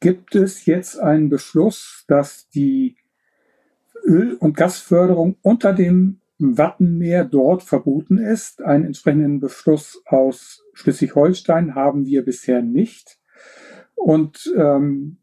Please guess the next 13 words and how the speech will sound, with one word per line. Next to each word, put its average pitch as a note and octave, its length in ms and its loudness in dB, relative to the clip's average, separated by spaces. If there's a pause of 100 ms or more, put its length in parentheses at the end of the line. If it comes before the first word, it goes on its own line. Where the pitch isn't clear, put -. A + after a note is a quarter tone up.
(120)
da C#3+ 340 0 (240)
ist - 380 -4
natürlich D#3+ 800 -2
noch D3+ 220 0 (240)
ganz F3+ 280 -2
viel F3+ 180 0
Luft F3 300 -2
nach D#3 160 0
oben. G#3 520 0
Wir D3 160 0
hoffen, F#3 640 0 (260)
dass - 460 -4 (480)
jetzt, - 680 -2